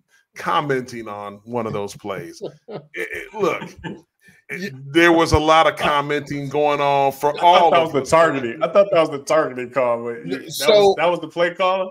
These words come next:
Speaker 3: I didn't know.
Speaker 1: Yes.
Speaker 2: So, so Stray, to your point,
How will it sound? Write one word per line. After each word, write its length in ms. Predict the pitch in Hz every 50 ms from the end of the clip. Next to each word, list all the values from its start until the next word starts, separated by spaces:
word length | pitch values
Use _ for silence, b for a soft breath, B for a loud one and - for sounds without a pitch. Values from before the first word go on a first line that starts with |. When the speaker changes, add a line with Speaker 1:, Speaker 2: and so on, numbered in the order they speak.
| - _ -
Speaker 3:
I 60 | 147
didn't 180 | 156 156 151 151 143
know. 160 | 131 117 - -
Speaker 1:
Yes. 160 | 120 120 117
Speaker 2:
So, 400 | - 208 196 190 185 180 175 175 - _
so 300 | 143 - - 196 185 175
Stray, 400 | 160 - - - 190 170 156 147
to 180 | 131 - - 185
your 220 | 156 156 170 160 156
point, 380 | _ - 156 131 117 107 -